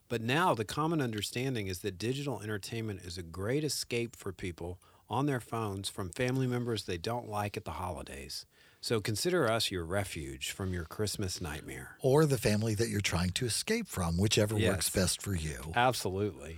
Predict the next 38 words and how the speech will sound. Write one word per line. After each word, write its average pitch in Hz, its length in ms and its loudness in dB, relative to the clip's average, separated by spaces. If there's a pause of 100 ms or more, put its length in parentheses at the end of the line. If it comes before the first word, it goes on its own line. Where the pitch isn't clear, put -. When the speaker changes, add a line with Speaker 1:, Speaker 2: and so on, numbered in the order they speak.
(160)
Speaker 1:
Or 143 100 8
the 139 80 8
family 185 400 8
you're 143 80 8
trying 156 360 6
to 135 140 4
escape 127 560 6
to. 104 400 4 (220)
Speaker 2:
Yes, 117 440 2
your 104 100 -2
family 123 380 2
of 87 120 -2
choice. 80 840 -2
Speaker 1:
Absolutely. 85 600 -4 (360)
Speaker 2:
Who 123 100 2
you 120 180 2
can 92 300 0
turn 123 280 0
down, 104 360 2
adjust 98 360 2
the 98 80 -4
volume 92 360 0
to, 107 240 0
and 85 140 0
shut 127 240 4
off 104 360 0
whenever 101 280 0
you 104 140 0
want 147 300 0
to. 95 160 -2
Speaker 1:
<laughs> 202 880 8
Speaker 2:
I 170 80 10
think 180 220 6
that's 139 240 10
everybody's 113 680 6
family 101 360 4
of 92 80 -2
choice. 117 260 4